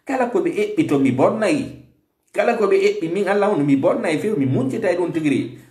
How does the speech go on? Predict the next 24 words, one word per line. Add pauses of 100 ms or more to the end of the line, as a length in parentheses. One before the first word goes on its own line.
Lora
kan
hewta
on. (520)
Ko
ɗum
Allah
daali,
"Wallahu
mutimmu
nurihi
walau
karihal
kafirun." (720)
Allah
ko,
Allah
ko
timminiray
ɗum
al
Islam. (360)
Musidɓe
julɓe,